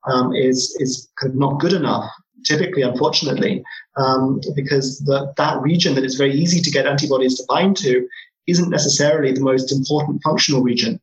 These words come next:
of the protein. And so what we, what we set out to do was to incorporate all of the, um, structural and,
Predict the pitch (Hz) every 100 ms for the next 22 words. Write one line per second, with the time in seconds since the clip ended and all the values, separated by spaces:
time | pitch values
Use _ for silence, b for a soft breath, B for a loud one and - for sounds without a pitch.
0 | - 127 117 117 113 131 143 - - -
1 | _ - 143 143 156 151 165 - 156 156
2 | - 165 156 180 190 214 - 147 156 127
3 | 127 - 160 156 156 151 151 151 151 B
4 | - 170 240 262 196 143 143 190 202 208
5 | 147 135 131 127 123 127 135 - - -
6 | 170 - 185 185 175 170 143 135 131 131